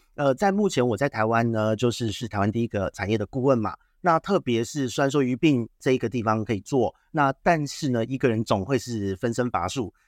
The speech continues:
那所以在海沃这边有超级强的一个技术力，那看到他们愿意出来做，当然赶快就是谈一谈合作，我们一起看能够怎么样为业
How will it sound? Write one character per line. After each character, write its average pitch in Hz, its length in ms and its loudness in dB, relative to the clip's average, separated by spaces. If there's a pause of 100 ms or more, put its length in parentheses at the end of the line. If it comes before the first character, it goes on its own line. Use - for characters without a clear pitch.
那 190 160 2
所 196 160 4
以 151 220 2
在 151 160 2
海 120 100 0
沃 117 100 0
这 131 120 0
边 131 140 2
有 104 180 2
超 131 220 2
级 107 180 -6
强 101 240 -2
的 101 140 -2
一 110 80 -2
个 107 100 -2
技 107 180 -6
术 110 140 -4
力， 104 140 -2
那 143 180 -2
看 143 240 -2
到 135 160 4
他 135 100 -2
们 123 140 0
愿 127 120 2
意 127 100 0
出 127 160 -4
来 104 160 4
做， 117 240 0
当 120 160 0
然 104 140 0 (220)
赶 107 180 -2
快 143 200 0
就 143 100 -2
是 131 300 -2 (340)
谈 127 140 0
一 156 60 0
谈 139 180 0
合 127 160 2
作， 156 160 4
我 120 60 2
们 107 120 -4
一 135 60 2
起 127 160 -6
看 127 240 0
能 120 140 0
够 139 200 2
怎 113 140 -6
么 117 60 -2
样 135 160 2
为 143 100 0
业 160 100 -2